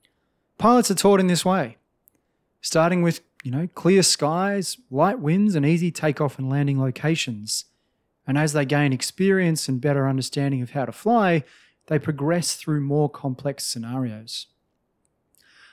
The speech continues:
The airline industry further reinforces this approach of minimizing downside, where they demand five thousand or ten thousand hours or more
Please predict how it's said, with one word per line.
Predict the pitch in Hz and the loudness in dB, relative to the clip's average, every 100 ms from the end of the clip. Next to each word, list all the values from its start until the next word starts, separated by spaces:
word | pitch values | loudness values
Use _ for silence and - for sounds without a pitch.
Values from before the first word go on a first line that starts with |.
| _ | _
The | 156 | 2
airline | 165 240 202 | 4 6 4
industry | 151 143 - 151 | 4 2 0 -2
further | 139 160 147 | 2 2 4
reinforces | 143 143 127 180 214 - 120 | 4 2 2 2 2 0 -6
this | 123 120 | -6 -6
approach | - 113 156 - - - _ _ _ | -8 -10 -8 -6 -6 -8 _ _ _
of | - 131 | -4 0
minimizing | 143 165 156 147 143 135 | 2 4 4 2 2 0
downside, | 127 135 139 139 - 104 101 127 _ _ _ _ _ _ | 0 0 0 0 -4 -10 -18 -20 _ _ _ _ _ _
where | - 143 | 2 4
they | 143 | 4
demand | 135 139 151 175 139 123 | 2 2 2 2 0 -2
five | - 151 160 151 | -4 -2 0 -2
thousand | - 151 156 139 131 | 0 2 2 2 -2
or | 113 | -6
ten | - 180 180 | -6 -2 -2
thousand | 165 170 160 143 143 | 0 0 0 -2 -2
hours | 151 143 135 | 0 0 0
or | 135 | 0
more | 196 208 110 | 2 0 -2